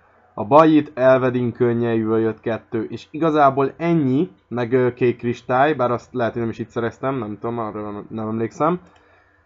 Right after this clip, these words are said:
Minden esetre megérte attól függetlenül, mert így már elvileg a három pikkely megvan, a karomból is van egy, vagy kettő, nem emlékszem, hogy a raktáramban van-e, az lenne a jobbik eset, ha igen.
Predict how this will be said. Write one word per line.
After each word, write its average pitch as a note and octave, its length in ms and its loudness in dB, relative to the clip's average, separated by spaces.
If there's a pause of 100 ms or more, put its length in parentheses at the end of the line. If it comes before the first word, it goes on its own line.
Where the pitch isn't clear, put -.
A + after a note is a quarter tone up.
(500)
Minden A3+ 240 4
esetre F#3 280 0
megérte E3+ 480 0
attól D3+ 220 0
függetlenül, D#3+ 640 0
mert C#3 420 0
így D#3 240 0
már C#3 220 2
elvileg C#3 340 2
a C3 60 0
három C3+ 340 2
pikkely B2 340 -4
megvan, D3+ 560 0
a - 60 -16
karomból C#3 480 2
is A#2 120 -2
van A2+ 180 -6
egy, C#3+ 400 -6
vagy G#2+ 220 -8
kettő, B2 380 -6
nem C3 100 0
emlékszem, A2+ 340 -4
hogy A2 80 -2
a A2+ 40 0
raktáramban A2+ 500 -4
van-e, C3 360 -2
az A2+ 160 -4
lenne A2 160 -4
a A2 40 -4
jobbik A2 220 -4
eset, A#2 240 -10
ha A2+ 80 -8
igen. E3+ 400 -2